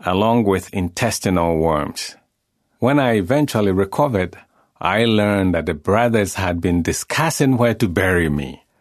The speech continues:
Despite these life-threatening events, I never thought of abandoning my assignments. And I remain convinced that true and lasting security comes from the God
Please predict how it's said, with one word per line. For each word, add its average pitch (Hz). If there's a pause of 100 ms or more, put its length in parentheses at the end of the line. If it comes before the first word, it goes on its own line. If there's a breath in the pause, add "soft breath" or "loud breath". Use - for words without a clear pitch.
(400)
Despite 131
these 127
life-threatening 107
events, 85 (360)
I 113
never 98
thought -
of 90
abandoning 92
my 73
assignments. - (720 soft breath)
And 87
I 117
remain 123
convinced 101 (440 soft breath)
that 92
true 160 (100)
and 95
lasting 123
security 101
comes 92
from 80
the 76
God 104